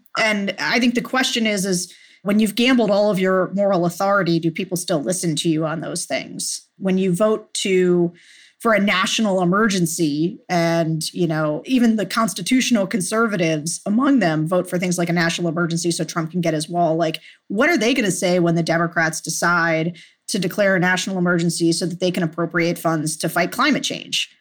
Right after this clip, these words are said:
Can they credibly say anything? But let's break that down, 'cause it's actually a really good question I think about a lot. I have been of the opinion that the only way to save the Republican Party is that Trump is beaten so soundly that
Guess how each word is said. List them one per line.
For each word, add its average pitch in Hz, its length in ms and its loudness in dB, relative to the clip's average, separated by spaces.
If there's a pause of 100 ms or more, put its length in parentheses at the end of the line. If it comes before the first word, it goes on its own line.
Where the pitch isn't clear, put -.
(180)
Can 262 280 2
they 214 220 2
credibly 185 840 0 (240)
say - 180 0
anything? 180 280 0
But 254 100 2
let's 269 160 2
break 247 220 0
that 208 160 0
down, 196 180 2
'cause 156 140 -6
it's 180 100 -2
actually 190 300 -2
a 180 40 2
really 175 280 2
good 175 160 0
question 170 340 -2
I 147 80 -2
think 160 220 -4
about 160 180 0
a 147 40 -4
lot. 147 360 -4 (460)
I 214 220 2
have 262 380 0
been 240 140 4
of 254 140 2
the 240 120 2
opinion 190 440 0
that 175 100 2
the 185 140 0
only 196 160 -2
way 185 160 0
to 175 60 4
save 175 280 0
the 170 80 0
Republican 170 480 0
Party 151 580 -2 (380)
is 185 360 2
that 160 500 0 (240)
Trump 254 260 0
is 226 140 0
beaten 220 260 -2
so 226 300 2
soundly 196 880 -2 (480)
that 185 420 0